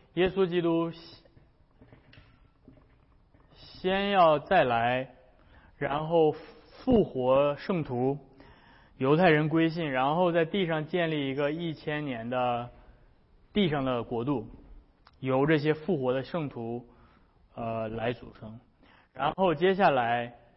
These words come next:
是这个最后的末日审判，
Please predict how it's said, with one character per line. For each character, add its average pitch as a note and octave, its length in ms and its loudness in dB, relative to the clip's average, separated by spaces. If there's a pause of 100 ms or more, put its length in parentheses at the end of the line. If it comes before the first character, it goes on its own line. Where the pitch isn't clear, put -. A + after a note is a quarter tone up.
(220)
是 C3+ 480 -2
这 B2 200 -2
个 A2 400 -8 (1120)
最 D#3 160 2
后 D3 120 0
的 C3 60 0
末 C#3 200 -6
日 C3 60 0
审 A2+ 220 -10
判， A2+ 200 -14